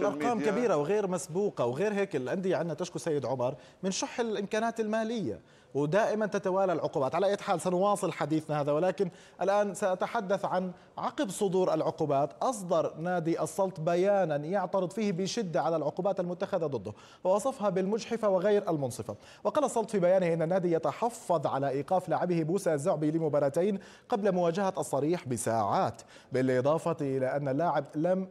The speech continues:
Speaker 1: يرتكب مخالفة تستدعي إيقافه حسب النادي. وأضاف البيان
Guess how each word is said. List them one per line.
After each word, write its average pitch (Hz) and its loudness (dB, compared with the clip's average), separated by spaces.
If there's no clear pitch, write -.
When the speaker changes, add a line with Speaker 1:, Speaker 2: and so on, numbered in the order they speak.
Speaker 1:
يرتكب 127 -2
مخالفة 151 -2
تستدعي 131 -4
إيقافه 151 -4
حسب 160 -4
النادي. 139 -4
وأضاف 165 -2
البيان 170 0